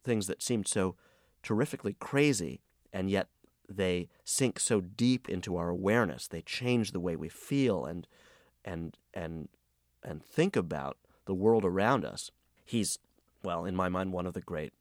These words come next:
American writers per se, and so this is exactly where he belongs, and, and, uh, I'm,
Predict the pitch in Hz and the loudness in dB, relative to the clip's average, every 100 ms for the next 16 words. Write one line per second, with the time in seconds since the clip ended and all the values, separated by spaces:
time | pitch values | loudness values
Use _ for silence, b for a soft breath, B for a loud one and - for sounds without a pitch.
0 | _ - 85 80 78 80 85 - - 113 | _ -14 -10 -10 -10 -12 -12 -16 0 4
1 | 113 76 - - 101 - 104 87 64 87 | 4 0 -8 -6 -4 0 0 0 -6 -8
2 | - 90 85 b b b _ 92 92 90 | -4 -2 -4 b b b _ -6 -6 -6
3 | 113 98 90 90 90 78 90 82 82 73 | -4 -4 -2 -6 -8 -8 -8 -6 -6 -6
4 | 69 - - - 87 73 71 - - 82 | -8 -12 -16 -16 -14 -14 -14 -16 -16 -14
5 | 78 76 73 73 _ 80 | -12 -12 -12 -16 _ -16